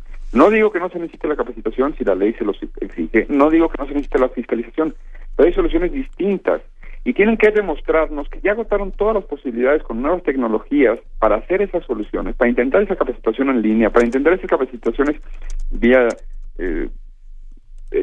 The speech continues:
Skype y vía una serie de, de procedimientos de chat rooms que hay hoy. Tienen que demostrarnos eso. Y luego, a-,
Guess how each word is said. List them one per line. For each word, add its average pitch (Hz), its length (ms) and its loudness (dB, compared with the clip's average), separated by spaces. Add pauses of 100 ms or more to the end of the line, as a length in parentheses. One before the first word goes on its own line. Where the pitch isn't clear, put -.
Skype 143 380 2
y 120 100 0
vía 139 340 2 (280)
una 170 200 -6
serie 170 240 -4
de, 110 180 -2
de 101 140 -6
procedimientos 110 580 0
de - 120 2
chat 127 240 2
rooms 131 220 2
que - 140 -2
hay 95 160 4
hoy. - 200 -2 (760)
Tienen 277 220 4
que 220 160 4 (140)
demostrarnos 160 600 0
eso. - 340 -4 (180)
Y - 100 2
luego, 240 480 2 (140)
a-, - 220 -14